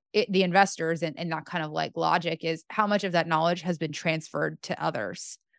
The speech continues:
um, and could be picked up by other people if those folks left. And I don't actually really know the answer to that. I mean, I'd, I'd like to believe for the sake of those firms that it, that it's a good number, but I'm, I'm not sure if it actually is because it's a really hard problem.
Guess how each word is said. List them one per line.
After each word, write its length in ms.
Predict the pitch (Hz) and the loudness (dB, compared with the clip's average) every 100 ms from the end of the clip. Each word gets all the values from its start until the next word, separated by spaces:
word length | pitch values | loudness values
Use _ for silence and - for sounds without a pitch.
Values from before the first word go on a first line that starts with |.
| _ - | _ -2
um, 360 | 175 160 156 - | 2 4 2 0
and 160 | 185 | -4
could 240 | - 202 175 | 2 2 4
be 120 | 170 | 0
picked 360 | 160 156 - 151 | -2 -8 -6 -4
up 160 | 160 - | -2 2
by 180 | 160 | 2
other 200 | 165 165 | 4 0
people 500 | 170 170 170 160 156 | -4 -6 -4 -2 0
if 160 | 156 - | -2 -4
those 260 | 165 165 - | -4 -2 -4
folks 360 | - 156 - | -2 -2 -2
left. 520 | - 160 135 - - - _ _ _ _ - | -2 0 0 -4 -16 -20 _ _ _ _ -4
And 80 | 208 - | -4 4
I 120 | 247 | 6
don't 160 | 339 403 | 8 6
actually 320 | 311 - 262 | 0 2 4
really 240 | 240 226 | 4 6
know 120 | 214 202 | 6 4
the 140 | 170 | 4
answer 300 | 165 185 165 | 0 -2 -6
to 160 | - 151 | -4 -2
that. 260 | 147 147 | 0 0
I 60 | 156 | 2
mean, 100 | 170 | 2
I'd, 140 | 175 - | 2 2
I'd 160 | 180 175 | 0 2
like 240 | 165 175 | 2 2
to 100 | 214 | 0
believe 300 | 180 170 165 | 2 4 4
for 100 | 175 | 0
the 80 | 165 | -2
sake 240 | - 170 | 0 0
of 140 | 175 165 | 0 0
those 220 | 156 - | 0 0
firms 400 | 160 160 160 156 | 4 6 6 4
that 180 | 160 - | 0 0
it, 80 | - | 2
that 100 | 170 | 2
it's 160 | 165 - | 2 -2
a 60 | |
good 240 | 165 165 156 | 0 0 2
number, 340 | 156 170 143 | 2 2 0
but 160 | 160 170 | 0 -2
I'm, 140 | 143 - | -2 -2
I'm 120 | 175 | 0
not 200 | 156 156 | 0 0
sure 140 | 175 | 0
if 140 | 160 160 | 0 0
it 80 | |
actually 400 | 143 - - 156 | -2 -2 -4 0
is 340 | 165 156 165 - - | 2 2 -2 -10 -4
because 300 | 202 214 190 | -2 2 0
it's 140 | 175 | 0
a 80 | 196 | 0
really 240 | 185 185 | 2 2
hard 260 | 175 180 180 | 4 2 2
problem. 480 | - 196 190 175 | 2 2 0 -6